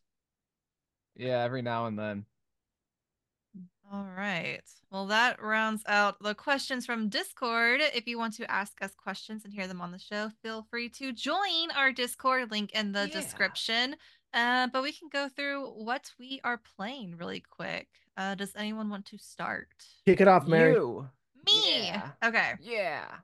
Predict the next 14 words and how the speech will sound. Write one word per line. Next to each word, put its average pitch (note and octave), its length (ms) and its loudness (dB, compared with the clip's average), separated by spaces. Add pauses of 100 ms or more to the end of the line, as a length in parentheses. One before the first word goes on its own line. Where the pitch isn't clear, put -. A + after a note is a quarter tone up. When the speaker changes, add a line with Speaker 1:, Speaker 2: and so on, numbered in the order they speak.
(400)
Speaker 2:
I A#3 300 2
beat C4+ 420 4 (180)
Devil A3+ 300 2
May A3+ 180 2
Cry G3 340 4
five. G#2 600 0
<laughs> - 280 -6
Speaker 1:
Whoa. A#3+ 440 4
Speaker 3:
Hell D#3 320 8
yeah. F#3+ 300 8
Speaker 2:
It's - 480 -2
so, A#3+ 120 2 (240)
it C#4 160 -2
was D4+ 140 -6